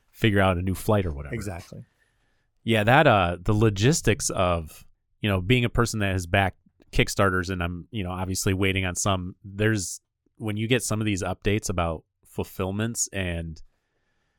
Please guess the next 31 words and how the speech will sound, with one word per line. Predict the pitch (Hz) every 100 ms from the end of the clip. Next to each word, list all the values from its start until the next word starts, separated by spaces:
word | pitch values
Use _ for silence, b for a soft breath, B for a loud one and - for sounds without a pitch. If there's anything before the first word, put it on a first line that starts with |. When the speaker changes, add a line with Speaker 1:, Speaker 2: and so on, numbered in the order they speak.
| _ _ _
Speaker 1:
there | 110 120
was, | 113 98
um, | 95 87 85 82 - _ -
there's | 95 95 110
one | 135
in | 120
particular | 104 104 104 95 90
that | 87
I'm | 85
thinking | 101 90 90
of. | 85 82 78 - _ -
It's, | 92 85 - - -
uh, | 87 80 80 76 73 80 _ -
Ar-, | 95 95 92 90
Arcana | 95 - 135 135 139 98
Rising | 82 87 98 104 90 82 80 87 _ _ -
by, | 90 87 85
Speaker 2:
Okay. | 85 85 98 _ 95
Speaker 1:
uh, | 85 82 80
Gray | 101 101
Fox | 101 90 -
Games. | 90 85 85 -
Speaker 2:
Hmm. | 135 131 95 -
Speaker 1:
And, | 123
like, | 123 123
that's | 156 -
an | 117
established | - 85 85 82 -
publisher, | 76 78 - 82 82
right? | 90
Speaker 2:
Yeah. | 196